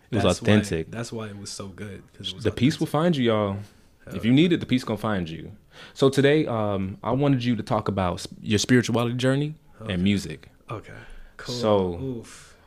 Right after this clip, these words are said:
Speaker 1: when I first, first met you, I already knew that, um, you had, like, a, I call it spice.
Speaker 2: A spice.
Speaker 1: You had a little spice of spirituality in you,
Speaker 2: Mm.
Speaker 1: you know, 'cause, um,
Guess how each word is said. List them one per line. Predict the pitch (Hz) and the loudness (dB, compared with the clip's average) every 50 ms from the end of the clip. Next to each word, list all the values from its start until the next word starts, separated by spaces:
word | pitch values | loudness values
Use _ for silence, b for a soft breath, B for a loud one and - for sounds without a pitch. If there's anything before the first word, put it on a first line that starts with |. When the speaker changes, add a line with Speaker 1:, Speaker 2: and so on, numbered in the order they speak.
| b b b | b b b
Speaker 1:
when | - 101 113 | 0 2 2
I | 127 | 2
first, | - - - 135 151 - - | 2 4 4 6 6 6 6
first | 151 143 139 - | 6 6 6 6
met | 110 104 110 - - | 6 6 6 6 6
you, | 127 131 123 - | 4 4 4 4
I | 104 | 4
already | 107 117 117 117 110 | 4 4 4 4 4
knew | 104 104 104 104 104 101 101 | 4 4 4 4 2 2 0
that, | 98 92 90 90 87 | -2 -2 -2 -2 -4
um, | 85 82 82 82 82 82 80 85 82 - b b b b b b _ _ _ - _ _ - | -6 -6 -6 -6 -6 -6 -8 -10 -12 -14 b b b b b b _ _ _ -20 _ _ -8
you | - 104 101 | -4 -2 -2
had, | 104 104 95 | -2 -2 -2
like, | 90 90 - | -2 -4 -4
a, | 92 87 87 82 82 82 85 90 - _ _ _ _ _ _ _ _ b b b b b b _ _ - _ - _ _ - - | -2 -2 -2 -4 -6 -8 -10 -12 -16 _ _ _ _ _ _ _ _ b b b b b b _ _ -20 _ -20 _ _ -12 -10
I | 117 | -6
call | - 101 65 | -6 -4 -6
it | - | -6
spice. | - - - - - - - - - - - - - - | -8 -10 -10 -10 -10 -10 -12 -14 -16 -18 -20 -20 -18 -16
Speaker 2:
A | - | -14
spice. | - - - - | -14 -8 -2 2
Speaker 1:
You | 113 117 | 4 4
had | 117 110 | 4 4
a | |
little | 107 98 95 | 4 2 0
spice | - - - - 98 101 - | -2 -2 0 0 2 2 0
of | - 92 | -2 -6
spirituality | - - 87 82 - 82 80 - - - - | -6 -4 -4 -4 -6 -8 -10 -10 -10 -12 -12
in | - 117 | -12 -12
you, | 123 | -12
Speaker 2:
Mm. | 120 110 110 110 117 B B B B B B B B | -12 -14 -16 -18 -20 B B B B B B B B
Speaker 1:
you | 92 95 | 0 2
know, | 101 101 101 98 101 | 2 2 2 0 -2
'cause, | - - 98 87 | -6 -6 -6 -6
um, | - 92 90 85 85 85 85 85 85 87 90 | -4 -6 -6 -6 -6 -8 -10 -10 -12 -12 -16